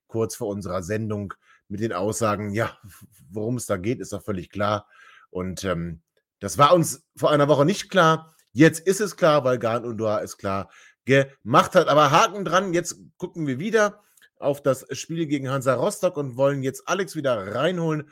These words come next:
Und zwar kann uns Alex jetzt sicherlich sagen, Alex, dass sechsundneunzig vielleicht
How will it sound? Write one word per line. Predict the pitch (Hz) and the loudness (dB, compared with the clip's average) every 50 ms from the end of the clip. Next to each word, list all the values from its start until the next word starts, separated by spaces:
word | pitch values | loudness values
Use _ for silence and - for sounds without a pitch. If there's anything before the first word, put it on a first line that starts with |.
| - - - - - - | -20 -20 -20 -20 -20 -12
Und | - 131 139 | -10 -8 -8
zwar | 135 - 143 139 139 143 147 143 120 - | -6 -4 -2 -2 0 -2 -2 -4 -8 -10
kann | - 143 147 | -8 -8 -6
uns | 135 139 131 107 | -6 -8 -10 -10
Alex | - 131 156 175 160 - | -8 -6 -6 -6 -6 -6
jetzt | 147 117 107 | -10 -10 -10
sicherlich | 156 185 233 160 135 117 98 | -6 -2 -2 -2 -2 -2 -4
sagen, | 113 127 139 139 143 | -2 -2 -2 -4 -6
Alex, | 113 131 131 - - - _ _ - _ _ _ - | -8 -8 -8 -8 -10 -16 _ _ -20 _ _ _ -6
dass | 127 127 - - - - - _ _ _ _ _ _ - | -4 -4 -4 -6 -12 -12 -14 _ _ _ _ _ _ -14
sechsundneunzig | 117 135 135 - - 139 131 131 147 170 165 - 160 147 139 139 - _ _ _ _ _ _ _ _ _ _ _ _ _ _ _ - - | -10 -10 -8 -8 -6 -4 -4 -2 -2 -4 -4 -4 -4 -4 -4 -6 -12 _ _ _ _ _ _ _ _ _ _ _ _ _ _ _ -20 -14
vielleicht | - 127 135 135 135 - - - | -6 -2 0 0 0 -2 -6 -16